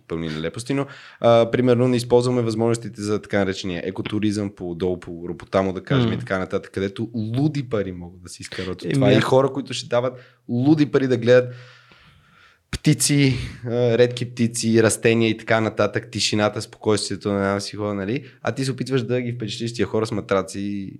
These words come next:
Speaker 1: нали?
Speaker 2: Тук наскоро сега
Speaker 1: Да.
Speaker 2: стана много популярна дестинация, която тя винаги е била популярна, но тук последните три-четири години забелязвам, че хора много ходят там и това е тази пещерата проходна, която
Speaker 1: Мгм.
Speaker 2: е с очите там.
Speaker 1: Мгм, мгм.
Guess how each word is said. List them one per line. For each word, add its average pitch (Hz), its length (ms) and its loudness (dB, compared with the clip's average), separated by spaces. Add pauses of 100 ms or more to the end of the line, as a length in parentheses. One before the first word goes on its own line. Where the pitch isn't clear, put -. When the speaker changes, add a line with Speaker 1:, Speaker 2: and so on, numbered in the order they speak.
(340)
Speaker 1:
нали? 98 380 -6
Speaker 2:
Тук 151 160 2
наскоро 165 440 4
сега - 100 2
Speaker 1:
Да. 151 60 6
Speaker 2:
стана 160 220 4
много 151 180 6
популярна 147 420 6
дестинация, 143 440 4
която - 160 -6
тя 196 100 4
винаги 214 220 6
е 151 100 8
била 143 140 6
популярна, 151 400 4
но 139 60 4
тук 156 220 -6
последните 147 300 2
три-четири 143 300 0
години 135 320 2
забелязвам, 131 340 4
че - 120 -2
хора 135 240 6
много 135 360 6
ходят 107 340 -2
там 139 180 2
и 151 40 -2
това 147 240 2
е 143 40 2
тази 139 280 0
пещерата 131 760 4 (320)
проходна, 139 540 2 (400)
която 147 140 6
Speaker 1:
Мгм. 151 100 6
Speaker 2:
е 143 40 6
с - 140 -4
очите 156 300 -2
там. 95 320 -8
Speaker 1:
Мгм, 104 480 -6
мгм. 107 100 -8